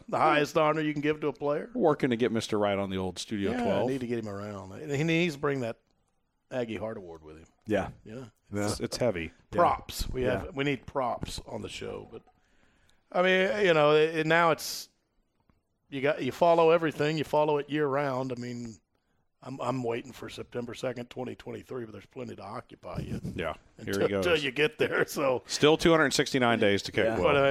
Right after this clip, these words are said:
Speaker 1: uh, almost getting closer to three hours now.
Speaker 2: Could be, or six.
Speaker 1: Ac-, according to you.
Speaker 2: Depends
Speaker 1: Or,
Speaker 2: on when the
Speaker 1: who
Speaker 2: game
Speaker 1: knows?
Speaker 2: starts.
Speaker 1: Who knows? We di-, we didn't look that up. You didn't look up, up week one,
Speaker 2: Oh, here we
Speaker 1: S E C
Speaker 2: go.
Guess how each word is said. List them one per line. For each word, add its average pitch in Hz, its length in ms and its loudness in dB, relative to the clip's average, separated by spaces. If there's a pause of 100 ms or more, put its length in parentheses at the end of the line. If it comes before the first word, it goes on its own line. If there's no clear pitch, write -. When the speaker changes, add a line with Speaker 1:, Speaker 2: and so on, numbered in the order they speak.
(160)
Speaker 1:
uh, 143 40 0
almost 156 260 2
getting 175 120 0
closer 151 300 2
to 135 60 -2
three 208 260 0
hours 104 320 -4
now. 95 100 -10
Speaker 2:
Could 131 180 4
be, 101 260 0
or 151 120 2
six. 110 320 0
Speaker 1:
Ac-, - 40 -6
according 113 360 -6
to 101 60 -16
you. 104 60 -14
Speaker 2:
Depends 120 360 0
Speaker 1:
Or, 123 40 6
Speaker 2:
on 120 60 6
when 113 120 4
the 110 60 2
Speaker 1:
who 104 80 2
Speaker 2:
game 104 80 4
Speaker 1:
knows? 98 80 0
Speaker 2:
starts. 104 360 2
Speaker 1:
Who 123 60 -6
knows? 127 240 -8 (600)
We 160 100 -2
di-, 170 180 0
we 160 140 0
didn't 175 160 0
look 165 160 0
that 156 160 2
up. 160 120 -2
You 135 80 -4
didn't 131 140 0
look 135 140 -2
up, 127 200 -2
up 131 120 -8
week 147 260 -2
one, 120 440 -4 (640)
Speaker 2:
Oh, 135 100 -2
here - 20 2 (100)
we 160 80 0
Speaker 1:
S 95 140 0
E 95 100 4
C 87 40 -2
Speaker 2:
go. 82 320 -4